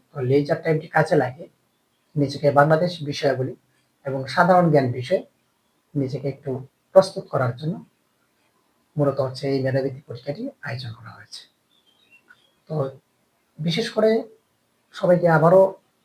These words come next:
বলছি, যারা সম্পূর্ণ পর্বগুলো যারা শেষ করবে এবং যারা সকল প্রশ্নগুলো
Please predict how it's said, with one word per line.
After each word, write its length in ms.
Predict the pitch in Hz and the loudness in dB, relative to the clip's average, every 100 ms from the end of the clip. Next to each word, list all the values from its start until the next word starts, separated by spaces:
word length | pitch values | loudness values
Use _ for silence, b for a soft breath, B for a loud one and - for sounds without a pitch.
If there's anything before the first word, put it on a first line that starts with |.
| _ _ _ _ _ _ 143 | _ _ _ _ _ _ -8
বলছি, 520 | 123 123 - 269 - _ _ _ _ _ _ _ _ _ _ _ _ _ _ - | -8 -8 -10 -12 -12 _ _ _ _ _ _ _ _ _ _ _ _ _ _ -14
যারা 460 | 139 147 139 131 127 - | -2 2 4 2 -2 -12
সম্পূর্ণ 640 | - 190 185 226 226 220 | -10 -8 -4 0 4 2
পর্বগুলো 580 | - 156 151 170 175 156 | 4 2 2 2 2 0
যারা 220 | 143 135 | 0 -2
শেষ 220 | 135 160 | -2 -10
করবে 360 | - 175 233 269 _ _ _ _ _ | -6 -6 -6 -12 _ _ _ _ _
এবং 280 | 147 139 135 | -8 -6 -6
যারা 420 | 123 135 131 131 - | -6 -4 -2 -4 -8
সকল 360 | - 220 - 208 | -16 -8 0 0
প্রশ্নগুলো 680 | 196 156 - 151 143 143 139 | 0 -4 -4 -4 0 0 -4